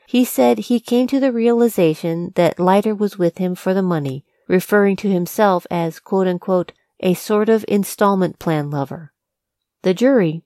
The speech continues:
was not impressed. He was found guilty of second-degree murder and sentenced to eighteen to thirty-six years. At the Grateford prison in Pennsylvania, he cleaned his system of alcohol and is said to have become a better ball player.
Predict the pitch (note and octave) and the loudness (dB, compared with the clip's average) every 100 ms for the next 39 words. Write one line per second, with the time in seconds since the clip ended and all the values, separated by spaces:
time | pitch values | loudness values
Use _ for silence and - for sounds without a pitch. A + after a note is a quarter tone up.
0 | _ F3 E3 D#3+ D3+ D3 F#3 - - _ | _ -8 -4 -4 -4 -2 -2 -2 -12 _
1 | _ _ _ _ F3 E3+ G3 - G#3 A3 | _ _ _ _ -2 0 -2 -2 -2 -2
2 | G#3+ F3+ D#3+ E3+ - E3+ - F3+ - A3+ | 0 0 0 -4 -4 -6 0 -2 0 -4
3 | A#3 A#3+ B3+ A3+ F3 E3 E3+ - - G3+ | -2 -2 -2 0 -2 0 -2 -6 -4 -2
4 | G3 - A3+ A3+ C4 - - - - G#3+ | -2 -2 -2 -2 -4 -8 -6 -6 4 4
5 | A#3 - B3+ B3 B3+ - - B3+ G3 F3 | 4 -4 -2 -2 -4 -6 -4 -2 -2 -2
6 | F#3 - D#3+ - - C#3+ C#3 - - _ | -4 -2 -4 -4 -10 -8 -8 -10 -20 _
7 | _ _ _ _ _ _ _ _ _ - | _ _ _ _ _ _ _ _ _ 0
8 | A3+ - G3 A3+ C4 - D4 D4 - G3+ | 0 0 -2 0 0 -2 -4 -4 -6 -6
9 | F#3+ G3 G3 G3+ G3 G3+ F#3+ A3 F#3+ D#3 | -2 -2 -4 -4 -4 -4 -2 -2 0 -2
10 | D3 D3+ E3+ - G#3 - A#3+ C4 C4 C#4+ | -2 -4 -4 -2 -2 0 0 2 2 0
11 | - G3 - F#3+ F#3 - G3 F#3+ E3 - | 2 0 2 -2 -2 0 0 2 -2 -4
12 | E3 D3 D3+ - - G#3+ A#3 - C#4+ D4 | -4 -4 -4 -6 -4 2 2 2 0 0
13 | C#4+ - B3+ - G3 F#3+ - G#3+ C4 B3+ | -4 -2 -2 0 -2 0 -2 0 4 4
14 | F#3 F3+ - G3 F3 - D3 A#2+ - | 4 0 2 2 2 0 -2 -2 -6